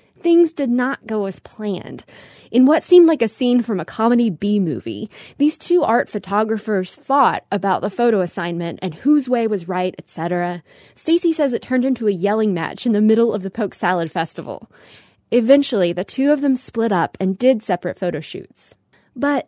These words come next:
Stacy insists that even though she clashed with Bruce Gilden over some things, she still doesn't think his art should be dismissed or that he did anything wrong in Appalachia.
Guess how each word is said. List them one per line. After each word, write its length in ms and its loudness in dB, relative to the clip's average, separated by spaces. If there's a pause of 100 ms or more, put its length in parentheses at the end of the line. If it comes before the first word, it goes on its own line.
(100)
Stacy 520 0
insists 500 0
that 280 -2
even 360 4
though 180 4
she 240 -2
clashed 560 -8
with 180 -8
Bruce 260 -6
Gilden 460 -4
over 240 -2
some 300 -2
things, 480 -10 (340)
she 200 -4
still 200 0
doesn't 320 2
think 180 0
his 220 -8
art 220 -2
should 160 -8
be 80 -4
dismissed 720 -6 (300)
or 160 0
that 140 0
he 160 -4
did 200 4
anything 400 0
wrong 400 -2
in 80 -8
Appalachia. 800 -8